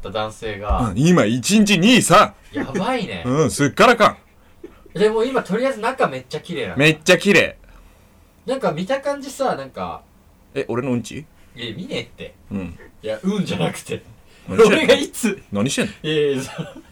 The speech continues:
Speaker 1: や、見して見して。
Speaker 2: 見て。
Speaker 1: <laughs> なんかその、あれだよね。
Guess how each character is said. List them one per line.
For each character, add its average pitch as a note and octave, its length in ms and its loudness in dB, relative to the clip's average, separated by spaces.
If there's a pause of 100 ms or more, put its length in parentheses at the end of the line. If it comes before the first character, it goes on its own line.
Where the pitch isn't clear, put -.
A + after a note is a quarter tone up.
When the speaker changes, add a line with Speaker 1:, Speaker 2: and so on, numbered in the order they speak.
(380)
Speaker 1:
や、 G3+ 180 -4
見 A#3+ 80 -2
し A#3+ 60 -4
て B3 80 -2
見 G#3+ 60 -4
し G#3 60 -8
て。 - 120 -6 (880)
Speaker 2:
見 B2 160 0
て。 - 160 2
Speaker 1:
<laughs> - 160 2 (2500)
な A3+ 100 -2
ん A#3 40 -4
か F3+ 80 -4
そ D#3 140 -6
の、 C3+ 320 -4 (1300)
あ D#3+ 120 -6
れ F#3 60 0
だ G3 140 0
よ A#2+ 40 -6
ね。 F2 280 -14